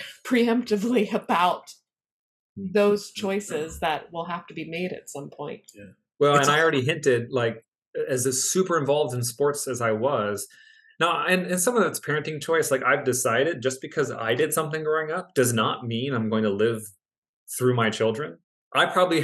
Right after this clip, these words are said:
Speaker 2: perhaps see value in the sporting experience more than maybe Andy or other people do. And I also see the pitfalls, but, like, it, it's been fascinating for as much as sports were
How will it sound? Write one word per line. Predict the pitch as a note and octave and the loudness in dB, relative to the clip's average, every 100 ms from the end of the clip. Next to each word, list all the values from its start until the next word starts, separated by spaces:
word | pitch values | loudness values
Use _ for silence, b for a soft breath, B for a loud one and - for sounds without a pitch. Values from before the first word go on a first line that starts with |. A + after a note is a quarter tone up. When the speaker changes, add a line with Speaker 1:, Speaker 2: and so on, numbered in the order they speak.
| A#2+ - | -2 -6
Speaker 2:
perhaps | C3 C#3 - | -2 -2 -2
see | D3+ C#3 | -6 -2
value | B2+ B2 C3+ C3+ | 2 2 2 2
in | B2 | 0
the | A2+ | -6
sporting | - B2 B2 A#2+ A2+ A2 _ - | -2 0 0 -4 -8 -10 _ -8
experience | B2 - - B2+ A#2+ A#2 - _ | -6 -4 2 2 2 -4 -8 _
more | G#2 A2 A2+ A2+ | -6 0 2 4
than | A2 | 2
maybe | A2 A2+ A#2 - - - | 2 0 -4 -8 -14 -2
Andy | A2+ A2+ A#2 | -2 0 2
or | A2 A2 | 6 6
other | A#2+ A2+ | 6 2
people | - A2 | -2 -4
do. | G#2 G#2+ G#2+ A2 b b b b _ _ - | -4 -2 -2 -4 b b b b _ _ -4
And | C3+ B2 A2 A2 A2 G#2+ _ _ _ _ B2+ | 2 4 4 2 -2 -4 _ _ _ _ 0
I | A#2 | 4
also | B2 B2 | 4 2
see | A#2 C3 | -2 0
the | A2 | -2
pitfalls, | - E3 - G2+ G2+ A2 | -2 -4 0 0 0 2
but, | C#3 D#3 | 0 4
like, | C#3 C3 - - - | 0 0 -14 -18 -14
it, | D3+ D#3 | -12 -6
it's | D3 D#3 | -4 -2
been | D3 | 2
fascinating | F3+ C3+ C#3 A2 G#2+ G#2+ | 2 2 2 0 0 -2
for | A#2+ A2+ | 0 2
as | A#2+ A2+ | 2 0
much | B2 C3 D#3 - | 0 0 -2 -2
as | C3 - | -4 -2
sports | C3+ B2+ B2+ | -2 -2 -2
were | A2+ A2 | -2 0